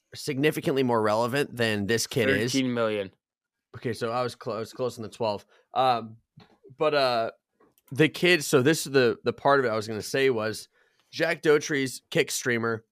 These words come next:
Speaker 1: all the bullshit that's going on with this kid, like, once again. Um, Danny Aarons is arguably one of the most recognizable faces probably in England right now for social media, is my guess. Um, he calls him out. Jack Dougherty's like,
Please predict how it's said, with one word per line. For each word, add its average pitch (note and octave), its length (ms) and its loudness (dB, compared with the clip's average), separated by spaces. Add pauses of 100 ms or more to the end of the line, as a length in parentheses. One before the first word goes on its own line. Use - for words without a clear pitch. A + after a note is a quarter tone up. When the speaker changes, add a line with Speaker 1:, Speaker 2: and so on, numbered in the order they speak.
(1120)
Speaker 1:
all D3+ 160 4
the C3+ 80 -2
bullshit A#2+ 320 0
that's G#2+ 120 -6
going G2+ 180 -4
on G2+ 120 -4
with G2 100 -8
this F#2+ 140 -8
kid, G2 260 -4
like, F#2+ 200 -4
once G2+ 180 -4
again. F#2+ 260 -4 (320)
Um, G#2+ 400 2 (320)
Danny E3 340 2
Aarons D#3 340 4
is A#2 200 -4 (100)
arguably B2 480 2
one A2 160 0
of A#2 80 2
the A2+ 60 2
most A2 240 -2
recognizable G#2 600 -2
faces G2+ 460 -6
probably G2 300 -2
in F#2+ 60 -6
England G2 360 -2
right A2 160 2
now A2+ 380 -2
for G#2 340 -2 (140)
social G#2 360 -2
media, F#2+ 320 -2
is F#2 140 -6
my A2 220 0
guess. G2 400 -4 (420)
Um, G#2 460 2
he C3 160 -6
calls D#3 280 2
him C3+ 100 0
out. B2+ 280 0 (400)
Jack C3+ 300 2
Dougherty's C3+ 400 0
like, G#2+ 200 -2